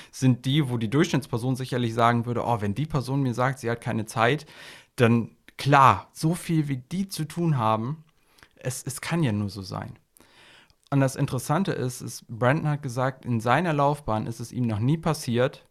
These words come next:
dass er angefangen hat, mit jemandem zusammenzuarbeiten und es ihm nicht gelungen ist, dreißig bis vierzig Prozent aus deren Kalender einfach rauszustreichen.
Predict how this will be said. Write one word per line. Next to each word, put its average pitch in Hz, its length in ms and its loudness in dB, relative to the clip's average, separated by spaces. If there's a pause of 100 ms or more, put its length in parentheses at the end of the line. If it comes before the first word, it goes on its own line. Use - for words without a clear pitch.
(600)
dass 113 160 -2
er 147 460 6
angefangen 120 640 0
hat, - 360 -10 (140)
mit 117 220 -2
jemandem 120 340 0
zusammenzuarbeiten 127 1200 -2 (1300)
und 127 220 2 (240)
es 127 240 -4
ihm 123 240 6
nicht 185 240 2
gelungen 143 360 2
ist, 107 200 -4
dreißig 127 440 0
bis 120 140 -6
vierzig 131 360 -6
Prozent 123 580 -4
aus 117 280 0
deren 123 340 0
Kalender 113 560 0
einfach 104 360 -4
rauszustreichen. 104 800 -6